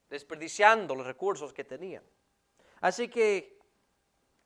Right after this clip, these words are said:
evitemos las deudas pecaminosas, las que vienen simple y sencillo por el pecado,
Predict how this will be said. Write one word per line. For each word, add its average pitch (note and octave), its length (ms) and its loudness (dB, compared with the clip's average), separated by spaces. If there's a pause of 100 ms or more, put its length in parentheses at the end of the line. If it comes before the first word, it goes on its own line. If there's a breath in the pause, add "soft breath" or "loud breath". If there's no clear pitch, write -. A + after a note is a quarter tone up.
(680)
evitemos B3 960 -2
las E3 240 2
deudas G3 360 0
pecaminosas, D3 1080 -8 (480)
las D#3 200 4
que F3 140 -2
vienen G3 340 -4
simple B3 380 -6
y G#3 40 -4
sencillo G3+ 400 -10
por G3 140 -8
el F3 60 -8
pecado, G#2 520 -2